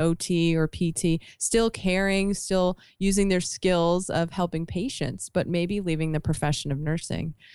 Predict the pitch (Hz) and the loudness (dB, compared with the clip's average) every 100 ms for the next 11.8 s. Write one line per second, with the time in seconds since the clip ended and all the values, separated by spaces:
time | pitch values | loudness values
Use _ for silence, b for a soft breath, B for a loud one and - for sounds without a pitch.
0 | B B - 220 208 202 190 208 214 208 | B B -2 2 4 4 2 2 0 0
1 | 214 202 170 175 262 175 143 139 190 175 | -2 -4 -4 -2 0 0 0 0 2 2
2 | 170 - _ _ _ _ _ - 214 202 | 0 -4 _ _ _ _ _ -6 -4 0
3 | 220 220 208 196 - b _ _ _ _ | 0 2 0 -2 -8 b _ _ _ _
4 | _ - 220 214 190 - - 220 - 254 | _ -14 -8 -4 -4 -6 -4 -2 2 0
5 | 269 254 240 208 180 202 208 214 196 175 | 2 2 2 2 0 -2 -2 -2 -2 -2
6 | 170 175 185 - 175 175 180 180 190 180 | -2 -4 -8 -6 -6 -6 -8 -10 -8 -6
7 | 170 170 180 170 175 165 160 - 170 180 | -6 -4 -2 -2 -2 -2 -4 -4 0 2
8 | 180 175 185 - 165 156 151 156 - b | 2 0 -4 -2 0 2 2 0 -4 b
9 | b _ - 180 190 196 185 202 190 - | b _ -4 0 2 0 -2 -6 -8 -8
10 | - 202 170 - - - - 190 185 185 | -2 0 0 -6 -12 -14 -4 0 4 4
11 | 180 175 185 165 143 156 180 | 4 4 4 4 2 0 -4